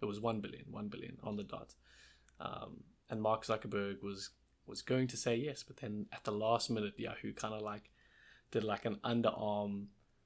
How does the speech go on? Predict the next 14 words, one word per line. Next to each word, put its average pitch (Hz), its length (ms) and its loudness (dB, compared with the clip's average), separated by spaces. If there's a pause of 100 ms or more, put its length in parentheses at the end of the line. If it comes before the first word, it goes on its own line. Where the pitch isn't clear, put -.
(240)
underarm 101 320 0
tactic - 260 -6
and 113 60 -6
said, 120 160 -8
"No, 123 140 -6
no, 117 120 -8 (200)
eight, 123 260 0 (160)
eight 127 120 0
hundred 120 240 4
and 110 100 0
fifty - 260 -2
million." - 380 -6
And 107 120 -4
then 98 200 -4